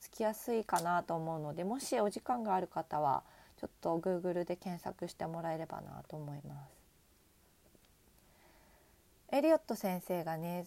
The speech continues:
えっと、そのアメリカ中心の地図の左側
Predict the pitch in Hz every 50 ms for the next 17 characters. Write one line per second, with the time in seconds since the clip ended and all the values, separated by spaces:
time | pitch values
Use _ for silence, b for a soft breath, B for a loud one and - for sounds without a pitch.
0 | - - 165 160 151 - - 170 165 160 - 185 180 180 185 185 190 202 233 247
1 | 240 262 247 - - 269 262 262 262 - - 269 262 269 269 262 - - 262 254
2 | 254 254 254 254 254 254 254 254 262 262 254 262 254 254 254 262 - - 269 233
3 | 214 202 196 170 160 160 - - 180 196 196 190 196 190 208 208 214 240 -